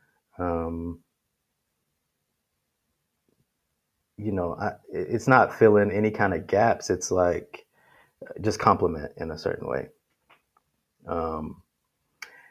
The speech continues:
and, and s-, I think, I think we've really always been aligned on, you know, subject matter and just like that, uh,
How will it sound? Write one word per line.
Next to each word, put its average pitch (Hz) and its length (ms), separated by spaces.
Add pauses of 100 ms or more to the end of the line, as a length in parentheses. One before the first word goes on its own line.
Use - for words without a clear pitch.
(140)
and, 85 600 (640)
and 101 120
s-, - 260
I 113 100
think, - 280
I 110 100
think 113 240
we've 101 260 (720)
really 107 440
always 98 320
been 92 120
aligned 87 460
on, 78 380 (180)
you 90 60
know, 76 220 (200)
subject 90 420
matter 87 460
and 85 180
just - 240
like 85 200
that, 80 340 (680)
uh, 78 440